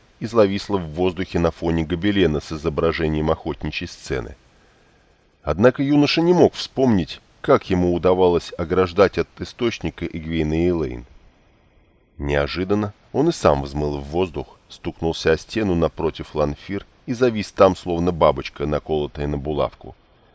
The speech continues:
У него перехватило дыхание. Между тем Ланфир, судя по голосу, затруднений с дыханием не испытывала. «Всё, что можешь делать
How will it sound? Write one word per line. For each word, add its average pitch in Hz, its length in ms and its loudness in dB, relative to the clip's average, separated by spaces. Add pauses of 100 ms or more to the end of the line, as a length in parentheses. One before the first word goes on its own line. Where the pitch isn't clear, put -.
(480)
У 78 60 -4
него 87 220 -2
перехватило 90 680 0
дыхание. 69 580 -4 (880)
Между 73 360 -4
тем 76 240 -2
Ланфир, 73 500 0
судя 73 280 -8
по 82 160 0
голосу, 71 540 -6 (380)
затруднений 139 640 4
с 104 60 -4
дыханием 95 560 4
не 85 120 4
испытывала. 64 720 -12 (1160)
«Всё, - 200 -10
что - 160 -6
можешь 95 380 2
делать 92 320 0